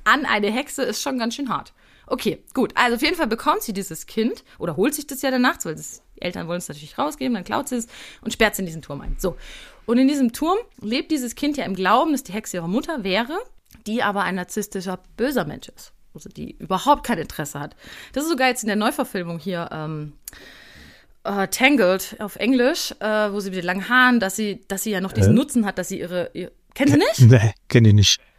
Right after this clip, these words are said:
Speaker 1: Doch, Tangled, Disney, mit den langen, langen Haaren und dem Chamäleon, das so cool ist.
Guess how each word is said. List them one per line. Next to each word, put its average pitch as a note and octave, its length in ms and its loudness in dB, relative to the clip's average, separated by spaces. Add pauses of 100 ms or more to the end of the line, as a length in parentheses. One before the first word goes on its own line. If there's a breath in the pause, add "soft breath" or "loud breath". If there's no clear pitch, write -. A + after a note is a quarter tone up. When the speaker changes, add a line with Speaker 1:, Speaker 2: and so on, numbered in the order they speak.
(120)
Speaker 1:
Doch, F4+ 260 6
Tangled, F#4 640 6
Disney, F4 540 4
mit G#3 100 0
den G#3+ 80 0
langen, C#4 200 2
langen A#3 240 4
Haaren F4+ 400 6
und A3+ 180 4
dem G#3+ 180 0
Chamäleon, E4+ 440 0
das D4 100 -8
so B3 140 -6
cool F#4+ 80 2 (100)
ist. - 180 -10